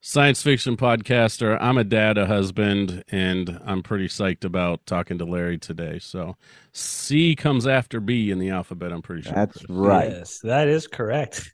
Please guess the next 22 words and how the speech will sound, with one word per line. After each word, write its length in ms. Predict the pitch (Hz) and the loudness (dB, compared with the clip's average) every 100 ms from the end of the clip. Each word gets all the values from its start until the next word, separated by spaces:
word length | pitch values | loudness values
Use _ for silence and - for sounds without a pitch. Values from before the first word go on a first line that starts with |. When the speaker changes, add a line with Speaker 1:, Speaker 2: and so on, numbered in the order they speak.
| - | -18
Speaker 3:
<laughs> 100 | - | -8
I 60 | |
don't 140 | 151 - | -6 0
know 60 | |
why 60 | 139 | 0
I'm 60 | 127 | 0
laughing 260 | 151 147 | 0 -2
about 200 | 120 120 | -2 -6
this, 280 | 135 147 143 | -4 -6 -6
but, 340 | - 113 110 | -4 -4 -2
uh, 260 | 120 110 110 - - | -4 -2 -4 -8 -16
Speaker 1:
<laughs> 200 | 101 - | -16 -6
Speaker 3:
my 120 | 123 | -2
name 180 | 139 147 | 0 2
is 180 | 135 120 | 0 -4
Christian 380 | - 139 - 120 | -2 -2 -2 -8
Fox. 460 | - 135 175 - | -2 -2 -2 -8
I'm 260 | 127 120 117 | -6 -4 -4
a 220 | 117 113 | -4 -4
conflict 440 | 110 139 135 135 - | -6 -6 -6 -6 -4
resolution 500 | 131 120 127 - 120 | -4 -4 -8 -8 -12
specialist 680 | - 135 - 131 120 - | -6 -6 -4 -8 -8 -14